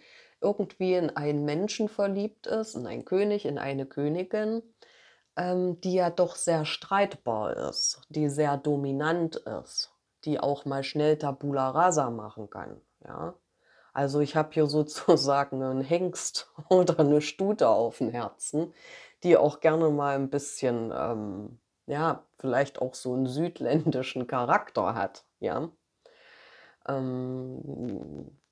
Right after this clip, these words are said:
ja, vielleicht auch so einen macho-mäßigen Charakter. Das kann auch sein. Ja, hier darf's gerne ein bisschen mehr sein.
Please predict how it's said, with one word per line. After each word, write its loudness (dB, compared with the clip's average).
ja, 4
vielleicht 0
auch 2
so 0
einen 0
macho-mäßigen 0
Charakter. -6
Das -8
kann -2
auch -2
sein. -4
Ja, 0
hier 2
darf's -2
gerne -2
ein 0
bisschen -2
mehr -2
sein. -4